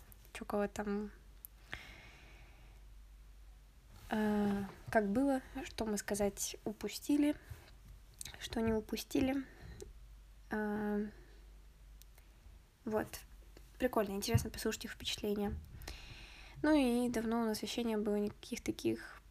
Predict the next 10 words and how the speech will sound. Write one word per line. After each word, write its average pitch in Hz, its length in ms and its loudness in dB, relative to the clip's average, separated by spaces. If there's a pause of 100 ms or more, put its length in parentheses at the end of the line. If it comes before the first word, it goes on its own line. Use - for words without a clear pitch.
(160)
типа, - 320 -16
более-менее, 214 840 2 (2750)
м, 226 360 -6 (1700)
не 247 120 2
знаю, 233 220 4
вот 202 140 -4
прям 226 600 -2 (100)
таких - 400 -8 (720)
плюс-минус 220 520 -2
масштабных 220 500 -4